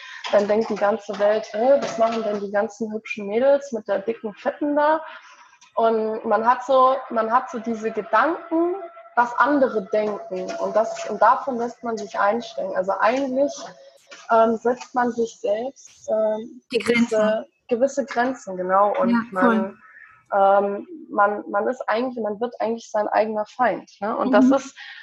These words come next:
Speaker 1: und das darf man nicht machen. Also diesen, in diesen Fluss, in diese negative Abwärtsspirale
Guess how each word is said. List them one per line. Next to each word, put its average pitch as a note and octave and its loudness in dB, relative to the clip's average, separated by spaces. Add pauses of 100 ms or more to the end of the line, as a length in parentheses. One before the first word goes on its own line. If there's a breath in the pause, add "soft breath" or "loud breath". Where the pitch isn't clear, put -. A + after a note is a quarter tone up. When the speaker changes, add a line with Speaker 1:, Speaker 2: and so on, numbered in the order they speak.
(120)
Speaker 1:
und G#3+ 0
das A3+ 2
darf B3+ 2
man C#4 2
nicht B3 -2
machen. F#3+ -2
Also G3+ -6
diesen, A#3+ -2
in A3 -4
diesen A#3+ -2
Fluss, C4 2
in A#3 -4
diese A3+ -4
negative A#3+ -2
Abwärtsspirale B3+ 0